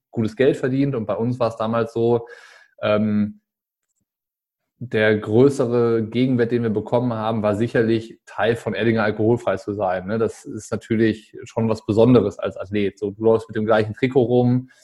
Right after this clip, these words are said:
du hast diese blauen Farben, bei dir steht Erdinger alkoholfrei auf der Brust,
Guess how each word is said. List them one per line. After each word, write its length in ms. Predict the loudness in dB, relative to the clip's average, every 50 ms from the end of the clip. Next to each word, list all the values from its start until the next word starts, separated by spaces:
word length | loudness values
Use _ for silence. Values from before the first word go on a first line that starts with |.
| _ _
du 80 | -4 -4
hast 100 | -2 0
diese 160 | 0 0 0
blauen 320 | 0 2 4 4 4 2 2
Farben, 420 | -2 -6 -4 -2 0 0 2 2
bei 100 | 0 0
dir 100 | 0 -2
steht 180 | -2 -4 -2 0
Erdinger 260 | 0 0 0 0 -2
alkoholfrei 460 | -4 -2 0 0 0 2 2 2 2
auf 160 | 2 2 0
der 80 | 0 -2
Brust, 520 | -2 0 0 0 0 0 -2 -8 _ _